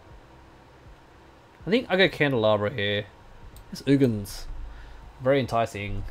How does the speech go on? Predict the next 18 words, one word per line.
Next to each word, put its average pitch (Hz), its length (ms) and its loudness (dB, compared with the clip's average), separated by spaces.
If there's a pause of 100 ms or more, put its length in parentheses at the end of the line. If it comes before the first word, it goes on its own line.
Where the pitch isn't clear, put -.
(1400)
Yeah, 110 100 -2
turn 165 180 2
one 208 120 2
Candelabra, 147 440 2
turn 147 140 -2
one, 131 160 0 (200)
turn 127 160 -2
two 120 140 -4
Chalice, 107 680 -2 (460)
turn 131 160 0
three 120 440 0 (380)
or 131 60 4
turn 156 180 4
two 139 160 2
Metalworker, 104 720 0
hold 113 200 0
the - 60 -12
Chalice. 104 540 -2